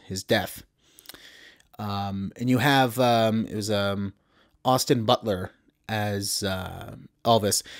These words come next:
and he does a really, really good job. Like, he's got, he's got, like, uh,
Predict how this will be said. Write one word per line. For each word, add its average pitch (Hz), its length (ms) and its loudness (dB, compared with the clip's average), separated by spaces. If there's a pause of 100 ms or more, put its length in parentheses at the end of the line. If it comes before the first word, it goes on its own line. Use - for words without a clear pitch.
(180)
and 147 120 6
he 240 120 10
does 294 280 8
a 139 160 8
really, 135 800 6
really 127 220 4
good 113 120 0
job. 107 460 4
Like, 104 360 -2 (340)
he's 160 260 2
got, 151 420 8 (160)
he's - 360 -2
got, 127 560 6
like, 113 260 0 (720)
uh, 107 280 0